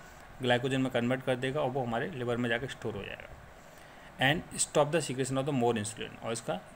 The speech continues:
secretion को स्टो-, stop कर देगा। तो ये था आज का आपका chapter ख़त्म हो गया, नया नेक्स्ट chapter start करेंगे। Thank you for the watching। अगर आप चैनल पर फर्स्ट time visit कर रहे हैं तो channel को लाइक करें, subscribe करें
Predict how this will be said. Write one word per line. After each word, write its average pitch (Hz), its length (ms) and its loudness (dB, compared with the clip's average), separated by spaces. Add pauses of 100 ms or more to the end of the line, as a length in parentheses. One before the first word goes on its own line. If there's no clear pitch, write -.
secretion 120 400 -6
को 147 240 -10
स्टो-, - 440 -10
stop - 300 -8
कर - 80 -10
देगा। - 380 -14
तो 127 80 -8
ये 147 220 2
था 156 120 8
आज 123 160 4
का 165 180 -4 (800)
आपका 117 640 0 (440)
chapter 131 260 0
ख़त्म 143 300 0
हो 131 100 2
गया, 135 140 2
नया 123 260 6
नेक्स्ट 127 280 -2
chapter 117 240 -4
start 113 280 -2
करेंगे। 117 300 -2 (320)
Thank 123 200 0
you 120 80 -6
for 113 160 0
the 113 120 -6
watching। 110 280 -4
अगर 120 160 4
आप 120 120 6
चैनल 120 180 2
पर 120 60 2
फर्स्ट - 280 -2
time 139 160 4
visit 135 220 0
कर 135 180 2
रहे 143 100 -2
हैं - 300 -12
तो 120 80 -8
channel 123 220 2
को 123 100 4
लाइक 110 380 2
करें, 135 160 -4
subscribe 113 640 2
करें - 160 -6